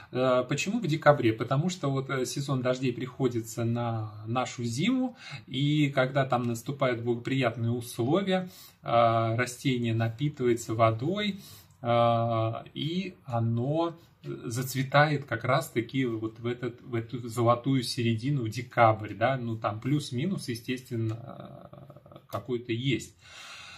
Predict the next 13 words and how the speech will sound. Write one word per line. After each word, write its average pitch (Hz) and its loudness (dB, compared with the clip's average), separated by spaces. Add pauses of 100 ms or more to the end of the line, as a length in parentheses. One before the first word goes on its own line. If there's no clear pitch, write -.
(240)
Э, 123 0
и 185 0
все. 220 0 (340)
И 147 -2
вот 139 -4
эта 175 -2
красота 139 -2 (840)
радует 143 2 (640)
нас, 120 -2 (400)
вас, 120 0 (180)
всех. - -2 (540)
<laughs> - -4
Поэтому, 180 2